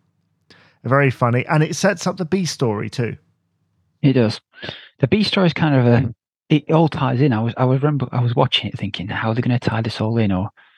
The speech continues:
Speaker 2: I'll, I'll go back to it later on, but I really thought at the first, I thought, "This is a bit of a throwaway episode."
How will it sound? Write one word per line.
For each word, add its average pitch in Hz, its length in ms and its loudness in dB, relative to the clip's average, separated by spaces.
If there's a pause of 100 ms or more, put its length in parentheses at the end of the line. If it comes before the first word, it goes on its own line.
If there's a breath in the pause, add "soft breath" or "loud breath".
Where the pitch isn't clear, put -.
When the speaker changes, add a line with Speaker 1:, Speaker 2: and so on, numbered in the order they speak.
(340 soft breath)
Speaker 2:
I'll, - 120 2
I'll 156 140 2
go 170 120 0
back 156 220 0
to 135 80 0
it 127 60 2
later 127 300 2
on, 120 80 4
but 95 80 0
I 104 80 4
really 127 260 4
thought 110 260 0
at 95 60 -6
the - 80 -8
first, - 280 -2
I - 20 -4
thought, - 160 -2
"This - 160 -4
is 98 160 -4
a 87 220 0
bit - 100 0
of - 60 -2
a 87 80 -4
throwaway 90 400 0
episode." - 460 -4